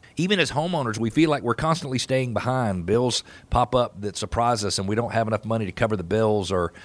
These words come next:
or, you know, any, gosh, we, we can barely send our kids to college. We can ba-, barely send them to high school. And so in some cases, getting a little bit of that equity gain that comes along with owning a home, and I'm not trying to say that if you buy a home, equity gain is guaranteed, because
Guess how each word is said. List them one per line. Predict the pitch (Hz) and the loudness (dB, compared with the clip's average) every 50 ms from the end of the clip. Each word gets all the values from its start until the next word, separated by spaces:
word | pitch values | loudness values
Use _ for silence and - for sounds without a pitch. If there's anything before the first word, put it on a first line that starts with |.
| - - - - | -20 -20 -16 -4
or, | - 101 98 98 95 92 87 - - - - _ | 0 2 4 4 4 2 0 -2 -8 -20 -14 _
you | - 107 | -2 0
know, | 107 107 - - | 0 0 0 -2
any, | 123 127 143 135 127 - - - 90 82 - - - | -4 -2 -2 -2 -4 -6 -8 -14 -14 -14 -14 -10 -4
gosh, | 92 92 120 120 117 - - | 0 0 0 0 -2 -6 -10
we, | - 80 92 90 | -10 -10 -10 -10
we | - - - - - - - - - - | -10 -16 -20 -20 -20 -20 -20 -20 -16 -8
can | - 113 98 | -8 -6 0
barely | 87 110 110 139 135 131 | 2 2 2 4 2 0
send | - - 147 143 123 | -2 -2 -2 0 0
our | 123 113 | 0 -2
kids | - - 135 131 127 113 107 - | 0 0 0 0 0 -2 -4 -6
to | 110 | -6
college. | - - - 127 123 127 127 113 98 90 | -8 -4 0 2 2 4 2 0 0 0
We | 104 117 | -2 -4
can | 107 - | -4 -4
ba-, | - 95 - - | -6 -8 -10 -4
barely | - 92 101 120 127 123 | 0 2 2 4 2 0
send | 113 - 127 135 147 | 0 -2 -2 -2 -2
them | 143 | -2
to | 135 | -2
high | 113 131 170 220 | 2 2 2 2
school. | - - - 139 113 101 85 87 - - - - - - | 2 0 0 2 2 2 0 -2 -6 -12 -20 -20 -20 -8
And | - 110 117 113 | -6 -6 -4 -2
so | 104 - 143 143 143 | 0 2 4 4 4
in | 135 123 - | 4 2 0
some | - 160 180 208 | -2 -2 -2 0
cases, | - 185 175 170 143 - 147 139 127 123 - - - _ _ _ - - _ _ _ - - _ - - 98 101 95 | 0 0 0 0 0 0 0 0 0 -2 -6 -12 -20 _ _ _ -20 -20 _ _ _ -20 -20 _ -20 -18 -14 -12 -4
getting | 101 120 180 208 214 202 185 | -2 0 0 0 2 2 4
a | |
little | 156 160 170 160 | 6 6 6 6
bit | 131 139 135 127 | 4 2 0 2
of | 120 | 2
that | 117 110 110 | 2 2 2
equity | 117 131 - 131 113 104 | 2 0 -2 -4 -4 -4
gain | 92 101 101 98 98 95 | -2 -2 -2 -2 -2 -4
that | 80 | -6
comes | - - 95 110 104 | -4 -4 -4 -2 -2
along | 104 104 107 104 104 95 | 0 0 0 0 0 0
with | 95 98 - - | -2 -4 -2 -2
owning | 101 104 104 107 107 101 | 0 0 0 0 -2 -2
a | 95 | -2
home, | 87 98 95 92 90 | -2 0 0 0 0
and | 95 98 | 0 -2
I'm | 104 113 | 0 0
not | 123 117 92 | -2 -4 -2
trying | - 123 113 113 107 | -2 -2 0 0 0
to | 98 | -2
say | - - 113 107 104 101 | -2 0 0 2 0 0
that | 92 95 92 90 - | 0 -2 -2 -2 -4
if | 95 95 - | -6 -4 -4
you | 98 92 | -2 0
buy | 92 98 98 | 2 2 2
a | 95 85 | 0 0
home, | 95 101 92 92 92 90 90 82 | 0 0 0 0 -2 -2 -4 -4
equity | - 95 - 95 90 85 | -6 -4 -2 -4 -4 -2
gain | 87 95 92 92 87 | -2 -2 -2 -2 -4
is | 85 82 | -6 -4
guaranteed, | 87 87 87 85 85 80 - 98 101 127 135 | -2 -2 -2 0 -2 -4 -4 -4 -4 -4 -4
because | 127 - - 113 107 - | -4 0 0 0 0 0